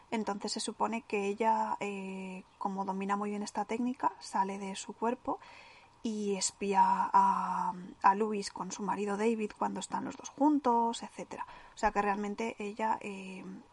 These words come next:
lo ha visto todo, ¿vale? O sea, lo, lo sabe, ¿vale? Que es mala, es mala. Entonces, eh, en el penúltimo capítulo, me parece que es, hay una escena en la que, mm,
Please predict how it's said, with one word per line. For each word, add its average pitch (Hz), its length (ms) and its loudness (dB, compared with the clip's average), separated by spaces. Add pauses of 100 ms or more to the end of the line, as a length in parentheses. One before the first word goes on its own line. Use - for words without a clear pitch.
(200)
lo 233 120 0
ha - 40 4
visto - 220 -8
todo, - 260 -8 (220)
¿vale? 262 280 -2
O - 40 -18
sea, - 280 -4
lo, - 360 -12 (120)
lo 208 140 -8
sabe, - 240 -2 (100)
¿vale? - 180 -4 (380)
Que - 80 -6
es - 80 -8
mala, - 220 -10
es - 100 -8
mala. - 260 -6 (920)
Entonces, 208 1080 -4
eh, 202 540 -2
en 196 1040 -4
el 208 320 -4
penúltimo 226 420 2
capítulo, 254 380 0
me 254 80 2
parece 247 320 0
que 262 200 -2
es, - 140 -12 (880)
hay 269 160 6
una 240 120 8
escena 262 420 2
en 220 160 -2
la 202 120 0
que, 196 720 -4
mm, 190 160 -8